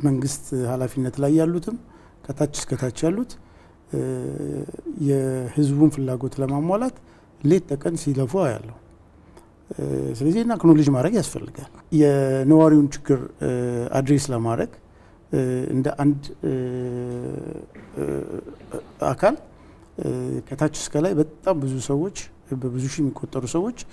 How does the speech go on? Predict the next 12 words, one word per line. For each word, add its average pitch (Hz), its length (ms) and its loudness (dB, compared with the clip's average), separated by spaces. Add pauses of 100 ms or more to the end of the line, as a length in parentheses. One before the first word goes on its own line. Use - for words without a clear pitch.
(340)
ይደክማሉ፣ 131 500 2
ይሰራሉ፣ 131 420 -2
ይለፋሉ። 127 380 0 (1040)
እ፣ 151 80 -2 (760)
ያ 143 160 6
ልፋት 139 320 2
ግን፣ 190 160 4 (260)
እ፣ 139 200 -2
የሚፈለገውን 127 720 -2
ያህል 123 180 -2
ውጤት 117 360 -10 (140)
እያስመዘገበ 120 920 -4